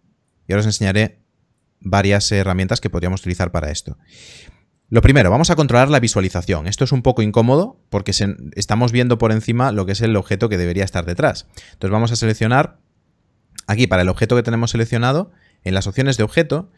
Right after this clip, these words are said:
nos vamos aquí a las opciones de visualización en el visor, Viewport Display, y vamos a utilizar aquí In Front. Esto va a hacer que este objeto, independientemente de que esté por detrás, siempre se vaya a ver por encima.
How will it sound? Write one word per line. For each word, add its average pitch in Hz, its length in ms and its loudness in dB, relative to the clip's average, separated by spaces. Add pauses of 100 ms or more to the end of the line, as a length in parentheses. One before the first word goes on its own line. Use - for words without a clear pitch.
(240)
nos 87 160 -8
vamos 104 240 -2
aquí 123 420 -2
a 87 140 -4
las 82 160 -4
opciones 92 340 -2
de 85 80 -6
visualización 87 640 -4
en 101 140 -2
el 104 100 -2
visor, 143 380 -4 (180)
Viewport 92 480 -6
Display, 151 460 -4 (560)
y 117 80 2
vamos 147 240 2
a 160 60 2
utilizar 131 360 0
aquí 143 500 -2 (840)
In 131 120 0
Front. - 340 -4 (600)
Esto 131 180 2
va 123 60 6
a 120 40 4
hacer 165 160 0
que 127 80 0
este - 140 0
objeto, 175 300 2
independientemente 127 640 0
de 117 120 4
que 107 80 -2
esté 127 180 0
por 120 160 0
detrás, 143 380 0
siempre 113 260 -4
se 113 100 -6
vaya 104 160 0
a 101 40 0
ver 101 200 -2
por 104 140 0
encima. 90 480 -6